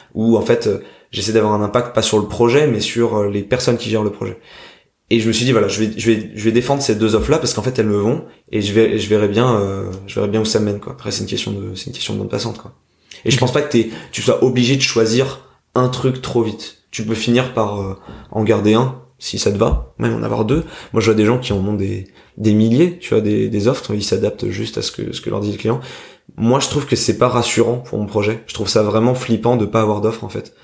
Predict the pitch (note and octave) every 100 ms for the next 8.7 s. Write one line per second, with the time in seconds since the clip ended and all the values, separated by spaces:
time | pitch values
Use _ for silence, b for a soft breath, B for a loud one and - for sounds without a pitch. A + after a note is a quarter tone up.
0 | - G#2+ G#2 G#2 G2+ G2+ B B B -
1 | A2 A2 A2 G#2+ G#2+ G#2+ A2 A2 A2 G#2+
2 | G2 - - G#2 G#2 G#2+ G#2 G2+ G2 F#2+
3 | G2 G2+ G2+ G#2 A2 G2+ A2+ B2 A#2+ -
4 | B - - A#2 A#2+ G#2+ A#2+ A2 A#2+ B
5 | B - A#2 A2+ - G#2+ - A2 D3 -
6 | A2 C3+ B2+ A#2 G2+ G2 G#2 - - -
7 | B B B B _ - G#2 G#2 G2+ G2
8 | G2+ G#2+ G2+ A2 D3+ -